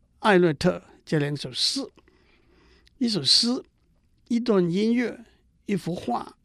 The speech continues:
一个雕塑，背后都隐藏着许多的含义，也可以有不同的体会和解释。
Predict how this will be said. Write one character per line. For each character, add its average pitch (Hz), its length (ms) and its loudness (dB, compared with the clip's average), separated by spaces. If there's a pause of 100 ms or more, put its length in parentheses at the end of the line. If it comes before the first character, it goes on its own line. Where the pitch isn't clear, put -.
(420)
一 175 160 2
个 165 520 -6 (140)
雕 185 180 2
塑， 254 300 -4 (800)
背 262 160 2
后 190 180 2
都 185 300 2
隐 175 300 -4
藏 151 280 -2
着 165 160 -2
许 135 220 -10
多 151 220 -4
的 151 120 -6
含 160 380 -6
义， 240 180 -4 (680)
也 143 160 0
可 170 160 0
以 208 180 0
有 170 160 -2
不 180 160 -2
同 160 260 0
的 160 140 -2
体 - 220 -8
会 147 280 -6
和 156 160 -6
解 156 240 -8
释。 - 300 -10